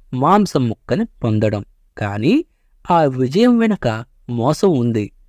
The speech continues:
అందుకే అది దాని శక్తిని, శ్రమని కోల్పోయింది. అన్నింటికీ మించి సింగిల్గా ఉండి ప్రశాంతంగా తిరుగుతూ ఎప్పుడు ఇష్టమైతే అప్పుడు గుహకి వెళ్ళే నక్కకి time to time ఇంటికి రాకపోతే వెంట పిడిచి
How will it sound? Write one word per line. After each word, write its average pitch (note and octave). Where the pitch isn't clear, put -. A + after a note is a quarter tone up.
అందుకే A2
అది F3
దాని D#3
శక్తిని, B2
శ్రమని B2
కోల్పోయింది. A2
అన్నింటికీ A#3+
మించి D3+
సింగిల్గా G3
ఉండి B2+
ప్రశాంతంగా G3
తిరుగుతూ C3
ఎప్పుడు F#3+
ఇష్టమైతే A3+
అప్పుడు G3+
గుహకి E3+
వెళ్ళే D#3+
నక్కకి B2
time A3
to B3+
time A#3+
ఇంటికి G#3+
రాకపోతే F#3
వెంట D#3+
పిడిచి D3